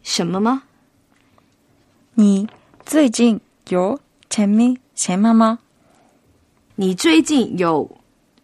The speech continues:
Speaker 1: 沉迷什么吗？
Speaker 2: 你最近有沉迷什么吗？
Speaker 1: 说得真好。
Speaker 2: まずは簡単な単語から覚えて使ってみましょう。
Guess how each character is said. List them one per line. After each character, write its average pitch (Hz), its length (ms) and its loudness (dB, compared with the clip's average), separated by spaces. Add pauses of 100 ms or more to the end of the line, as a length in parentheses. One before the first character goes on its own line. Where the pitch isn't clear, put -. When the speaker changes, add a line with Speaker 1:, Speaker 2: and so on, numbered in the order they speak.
Speaker 1:
沉 190 200 -4
迷 214 480 -2
什 - 240 -6
么 175 140 -4
吗？ 247 240 -2 (1600)
Speaker 2:
你 202 300 2 (340)
最 285 280 0
近 233 280 0 (300)
有 190 300 -2 (280)
沉 208 220 -2
迷 240 300 2 (160)
什 185 240 -4
么 226 160 4
吗？ 226 240 2 (380)
Speaker 1:
说 294 260 -2
得 196 80 -2
真 247 260 0
好。 202 240 -2 (1300)
Speaker 2:
ま 294 100 2
ず 311 80 2
は 247 80 6
簡 254 240 0
単 262 160 2
な 254 100 2
単 254 180 2
語 233 100 0
か 247 100 4
ら 240 80 4
覚 226 160 2
え 214 60 0
て 262 120 0
使 - 200 -4
っ 208 40 -4
て - 140 -6
み 190 100 -2
ま 185 120 -4
し 196 100 -4
ょ 214 180 -2
う。 - 20 -20